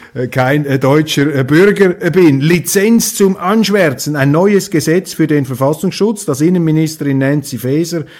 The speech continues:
vorantreibt, soll den Agenten deutlich mehr Macht geben. Künftig sollen sie eigenständig Bürgern zuflüstern dürfen, welche Bürger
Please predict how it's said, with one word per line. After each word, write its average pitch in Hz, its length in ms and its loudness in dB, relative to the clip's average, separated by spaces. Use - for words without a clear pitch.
vorantreibt, 151 680 0
soll 180 320 2
den 170 240 0
Agenten 202 760 0
deutlich 175 500 0
mehr 147 220 0
Macht 139 420 -2
geben. 170 400 2
Künftig 220 560 0
sollen 180 360 0
sie 180 300 -6
eigenständig 165 1040 -2
Bürgern 185 500 2
zuflüstern 190 760 0
dürfen, 160 480 0
welche 147 480 -2
Bürger 151 400 0